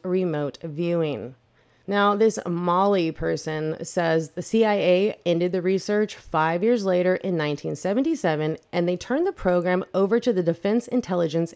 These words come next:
Agency, the D I A. The project became known as Stargate, which was actually D I A's initial name for the program.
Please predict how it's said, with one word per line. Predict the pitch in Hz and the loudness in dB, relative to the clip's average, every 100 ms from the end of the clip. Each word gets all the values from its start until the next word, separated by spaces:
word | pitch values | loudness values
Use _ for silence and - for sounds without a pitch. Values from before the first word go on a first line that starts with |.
| - | -2
Agency, | 185 180 170 147 147 123 - _ _ _ | 0 0 0 -4 -6 -8 -10 _ _ _
the | 190 | -4
D | 160 156 151 | -2 -2 -4
I | 147 143 | -2 -2
A. | 139 160 147 113 - _ _ - _ - | 0 0 0 -4 -12 _ _ -20 _ -4
The | 185 | -4
project | - 170 160 185 - | 2 2 2 0 0
became | 185 190 180 | -2 0 2
known | 190 208 | 4 4
as | 233 | 2
Stargate, | - - 165 156 131 110 - - | 0 0 2 2 -2 -6 -10 -4
which | 196 | -2
was | 226 190 | -2 -2
actually | - 190 262 - 160 151 | 0 0 0 -2 -2 -2
D | 147 190 196 | -2 -4 -4
I | - 185 - | -2 -4 -2
A's | 175 170 - | -2 -2 -2
initial | 180 180 202 240 330 302 | -2 2 2 0 0 2
name | 175 190 190 | 4 2 0
for | 160 | -2
the | 147 | -6
program. | 139 160 160 143 - - | -4 -4 -4 -4 -8 -12